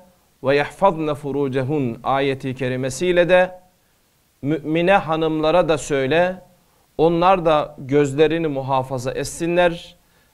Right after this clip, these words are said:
ve namuslarını muhafaza edip korusunlar ayeti kerimeleri iniyor ve mümin hanımların tesettür elbiselerini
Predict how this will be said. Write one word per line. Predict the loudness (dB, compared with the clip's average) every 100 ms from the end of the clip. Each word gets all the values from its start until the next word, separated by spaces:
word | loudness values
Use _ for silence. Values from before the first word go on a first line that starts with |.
| -4
ve | 0 0 0
namuslarını | 0 2 2 0 -2 0 0 2 0 0
muhafaza | -4 -2 2 2 0 -2 0
edip | 0 -2 -4 -8 -10
korusunlar | -4 -2 -2 -4 -2 0 0 0
ayeti | 0 0 -2 -6 -6
kerimeleri | -6 -4 -4 -4 -4 -4
iniyor | -4 0 2 2 0 -16 _ _ _ _ _ _ 0
ve | 4 4 2 -6 -20 _ _
mümin | -6 0 2 2
hanımların | 2 0 0 2 4 4 2 -6 -18 _ _ _ -4
tesettür | -4 2 0 0 4 6 6 0 -14 _ _ _ _
elbiselerini | 2 2 2 0 2 4 2 2 0 0 -2